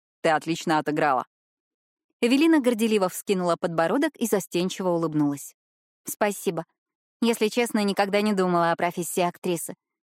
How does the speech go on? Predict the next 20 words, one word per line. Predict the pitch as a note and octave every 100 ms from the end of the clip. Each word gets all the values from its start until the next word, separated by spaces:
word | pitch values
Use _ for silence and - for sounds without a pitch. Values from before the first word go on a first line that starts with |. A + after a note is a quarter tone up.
| _
Всегда | - D#4 C4
считала, | - G#3+ A3+ G#3
что | - F#3
могу | F3+ F#3+
потянуть | F#3 F#3 G3 G#3+
что-нибудь | - F3+ E3 E3+
ординарное. | F#3+ F#3 G#3+ A3+ F#3+ D#3+ D3+ - _
Парикмахер, | G4 D4 G#3 A#3+ A#3+ G#3
например, | F#3 F3+ F3 D#3+
или | D#3 D3 -
повар». | G3+ G3+ E3 - - _ _ _ _ _ _ _ G3+
«По-моему, | F3 E3 D#3+ D#3+
будет | D#3 D#3+ E3+
огромной | E3+ F3+ F#3 F#3
глупостью, | E3+ D3 C#3+ - D3+
если | - D#3
ты | G3+
пойдёшь | G3 D#3 D3+ E3
на | F3 E3
повара. | D#3+ C#3 -